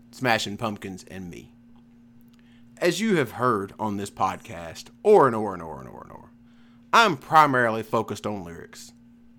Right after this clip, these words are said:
That's, that's number one, number one overall. Um,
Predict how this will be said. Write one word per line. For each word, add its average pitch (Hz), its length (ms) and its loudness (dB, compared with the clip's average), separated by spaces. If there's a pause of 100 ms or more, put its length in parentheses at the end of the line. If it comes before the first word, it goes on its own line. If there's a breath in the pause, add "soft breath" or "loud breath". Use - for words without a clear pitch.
That's, 135 280 0 (100)
that's 143 280 -2 (500)
number 208 240 6
one, 165 500 0
number 143 260 0
one 120 380 -4
overall. 95 480 -10 (720 soft breath)
Um, 135 480 2